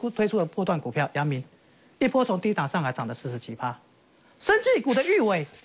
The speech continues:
专辑丢第一个帮你买、带你买的，就是股市群位，也是一波上去四十几趴。那这一档股票，我认为它可能，如果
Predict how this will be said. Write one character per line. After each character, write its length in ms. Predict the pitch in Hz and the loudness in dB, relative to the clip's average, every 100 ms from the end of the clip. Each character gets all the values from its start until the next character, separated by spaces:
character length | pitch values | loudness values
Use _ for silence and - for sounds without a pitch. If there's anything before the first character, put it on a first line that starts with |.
| _ _ _ _ - | _ _ _ _ -2
专 160 | 254 | -2
辑 160 | 269 233 | 0 0
丢 120 | 220 | 0
第 300 | 226 - 339 | -2 0 2
一 40 | 285 | 2
个 140 | 240 | 0
帮 280 | - - 247 | -2 -2 0
你 80 | 214 | 2
买、 200 | 208 202 | 2 0
带 180 | - 240 | 0 0
你 140 | 185 | 2
买 160 | 180 135 | 0 -2
的， 180 | 139 123 _ _ _ _ | -4 -10 _ _ _ _
就 100 | 214 | -4
是 140 | 196 185 | -2 -4
股 180 | - | -4
市 140 | 135 160 | -6 -6
群 200 | - 135 | -6 -6
位， 160 | 143 117 _ | -6 -8 _
也 60 | 151 | -4
是 120 | 220 | 0
一 60 | 208 | 0
波 180 | 202 190 | 0 -2
上 160 | 190 | -2
去 220 | 170 165 - _ - - | -2 -2 -4 _ -20 -8
四 180 | - 185 | -2 -2
十 120 | 156 | -2
几 160 | - | -6
趴。 200 | 127 143 143 - - - | -2 -2 -4 -10 -20 -2
那 100 | 359 | 0
这 180 | 359 427 | 2 2
一 40 | |
档 160 | 415 359 | 2 0
股 160 | 359 220 | -2 0
票， 320 | 330 269 151 - - _ - - _ | 2 2 0 -8 -20 _ -20 -20 _
我 120 | 175 | -2
认 220 | 202 381 240 | 2 2 2
为 120 | 214 | 0
它 220 | 220 277 | 0 0
可 400 | 285 - 247 180 | -2 -2 -2 0
能， 240 | 165 170 170 - _ _ _ - | 0 -2 -6 -12 _ _ _ 2
如 180 | 320 | 2
果 320 | 415 330 240 | 4 2 2